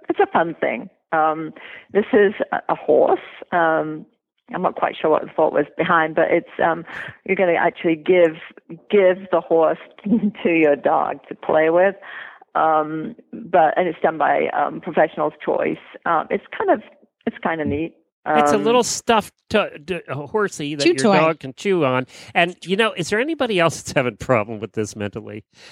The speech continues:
Speaker 2: uh, that you're teaching your dog to chew on your horse? I, I
Speaker 1: I
Speaker 2: just
Speaker 1: know. I, it's like, uh, <laughs>
Speaker 3: Oh, I didn't
Speaker 1: but
Speaker 3: even think of that.
Speaker 2: <laughs>
Speaker 1: Yeah,
Speaker 2: Just,
Speaker 1: it's like,
Speaker 2: I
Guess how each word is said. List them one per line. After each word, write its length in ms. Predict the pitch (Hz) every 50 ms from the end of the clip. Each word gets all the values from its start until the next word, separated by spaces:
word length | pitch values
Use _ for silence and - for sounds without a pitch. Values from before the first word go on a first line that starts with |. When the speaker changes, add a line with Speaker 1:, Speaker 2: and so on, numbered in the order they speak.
| - - -
Speaker 2:
uh, 80 | 139 123 -
that 160 | 127 123 127
you're 100 | 127 123
teaching 340 | 117 - - 139 127 - 127
your 120 | 110 113 101
dog 260 | 120 110 107 110 101
to 80 | - 98
chew 220 | - - 131 110
on 100 | 107 101
your 140 | 101 107 95
horse? 340 | 92 104 104 107 107 - - _ _ -
I, 60 | 131
I 60 | - -
Speaker 1:
I 120 | - 349 240
Speaker 2:
just 80 | 339
Speaker 1:
know. 300 | 311 254 196 185 180 180 170 -
I, 100 | - - - 254 233
it's 240 | - 190 190 - -
like, 220 | 208 190 190 190 - -
uh, 260 | - - 117 117 113 -
<laughs> 60 | 285 220 - - - - - - - - - - - - - 226 - - - - - - - - - -
Speaker 3:
Oh, 120 | 254 285 320
I 100 | 339 359
didn't 140 | 370 415 -
Speaker 1:
but 80 | 392 320
Speaker 3:
even 140 | 311 269 220
think 220 | - 359 415 -
of 100 | 359 269
that. 420 | 208 214 196 190 190 190 180 175 226 226
Speaker 2:
<laughs> 40 | - - - 277 - - - 294
Speaker 1:
Yeah, 380 | 285 247 226 247 - 175 175 180
Speaker 2:
Just, 160 | - - -
Speaker 1:
it's 120 | 240 - -
like, 160 | - - -
Speaker 2:
I 40 | 254